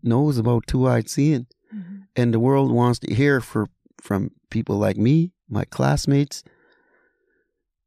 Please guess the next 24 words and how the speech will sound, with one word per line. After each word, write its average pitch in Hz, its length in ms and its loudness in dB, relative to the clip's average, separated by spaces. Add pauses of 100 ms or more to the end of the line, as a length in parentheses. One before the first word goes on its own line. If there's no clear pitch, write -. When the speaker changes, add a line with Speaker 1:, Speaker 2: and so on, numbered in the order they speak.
(1000)
Speaker 1:
not 131 260 2
just 131 240 -2
what 123 260 -2
two-eyed 117 400 2
seeing 127 340 0
is 110 140 0
all 110 180 2
about. 117 380 0
They 131 80 0
want 120 240 2
to 113 60 2
hear 127 220 2
from 117 180 0
the 110 80 0
practitioners 117 880 0
of 117 140 0
the - 80 -2
two-eyed 95 580 -2
seeing. - 460 -4 (1040)
So - 460 0 (180)
it's 160 160 -2
an 165 80 2
incredible 165 800 2 (640)
wave 123 760 -2